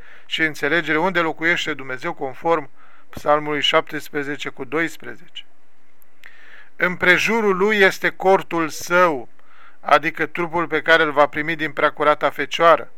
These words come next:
Sintagma scotin-, scotinon idor, apă întunecoasă, desemnează însăși modul de percepere personală a Harului, care este evident interior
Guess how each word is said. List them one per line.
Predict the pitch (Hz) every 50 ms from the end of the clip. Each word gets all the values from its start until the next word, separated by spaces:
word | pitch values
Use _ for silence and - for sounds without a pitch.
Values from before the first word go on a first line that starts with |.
| - - - - - -
Sintagma | - - - - 151 143 135 - 196 196 196 160 170 156 147 135 123 101 - - - - - - - - - - - - - - - - -
scotin-, | - - - - - 175 170 160 - - 185 196 190 185 175 165 160
scotinon | - - - 165 156 - - 156 147 147 160 185 208 214 202 165 131 - - - -
idor, | - 160 151 139 123 120 160 160 160 175 185 185 151 147 - -
apă | - - 165 - - 190
întunecoasă, | 185 175 165 - - 160 147 139 127 - - 180 202 202 - - - - 139 135 139 147 151 - - - - - - - - - - - - - - - - - - - - -
desemnează | - 104 123 160 165 - - 170 160 160 170 190 214 214 214 202 175 185 185
însăși | 180 165 - - 160 143 - 147
modul | 165 196 202 196 185 180
de | 160 165
percepere | - - 156 147 - - 196 185 151 170 160
personală | 156 - - 151 127 - - 147 143 156 190 202 190 170
a | 143
Harului, | 123 143 143 143 151 170 170
care | 147 131 143 147
este | 151 - - 156
evident | 143 127 127 139 135 160 196 196 175 143
interior | - 156 147 - 151 147 143 156 165 160 131